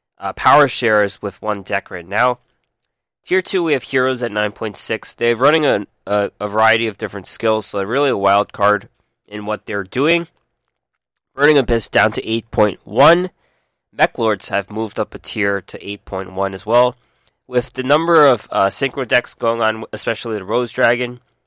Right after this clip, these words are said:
Mech Lords are the counter to that.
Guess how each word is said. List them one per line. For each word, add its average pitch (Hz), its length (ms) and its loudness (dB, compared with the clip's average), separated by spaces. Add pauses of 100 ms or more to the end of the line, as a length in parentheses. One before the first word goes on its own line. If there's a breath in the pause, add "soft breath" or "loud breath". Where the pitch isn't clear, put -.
(240)
Mech 107 280 -8
Lords 110 240 -6
are 95 320 -2
the 101 280 -18
counter 123 360 0
to - 160 -14
that. 123 260 2